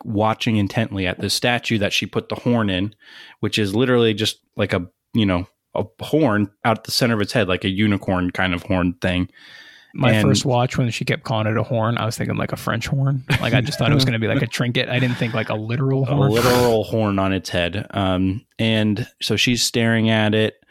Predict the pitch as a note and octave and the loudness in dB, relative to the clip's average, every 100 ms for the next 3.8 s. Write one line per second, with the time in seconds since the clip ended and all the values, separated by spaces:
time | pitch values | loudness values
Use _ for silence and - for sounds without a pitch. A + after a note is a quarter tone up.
0 | - _ - A2+ A#2 - A2+ A2+ A2 G#2+ | -20 _ -4 -2 -2 -2 0 2 2 2
1 | G#2+ G#2+ G#2+ - - - A#2 A#2 A2+ A2 | 2 0 -2 -6 -20 -6 -2 2 2 2
2 | G#2+ A2 G#2 A2 - A2 - G#2+ G#2+ G#2+ | 2 0 0 -2 -2 -4 -2 -2 0 0
3 | G#2+ G#2+ - - A2 A#2 B2 | 0 -2 -8 -6 0 2 2